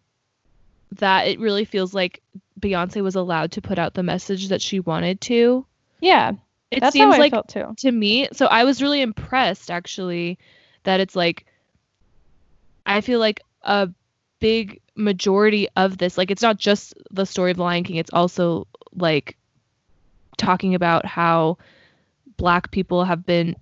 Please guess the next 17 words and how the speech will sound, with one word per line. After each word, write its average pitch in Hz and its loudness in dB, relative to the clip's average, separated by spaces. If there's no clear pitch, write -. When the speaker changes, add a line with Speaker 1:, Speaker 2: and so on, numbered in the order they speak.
Speaker 1:
had 185 0
to, - -16
like, 185 0
seen 208 2
themselves 185 -2
as 180 -6
less 180 -4
than 262 2
just 214 -6
because 185 -4
of 170 -4
how 190 -4
Speaker 2:
Mm-hmm. 165 -4
Speaker 1:
they've 175 -4
been 170 -2
treated, 202 0
but - -2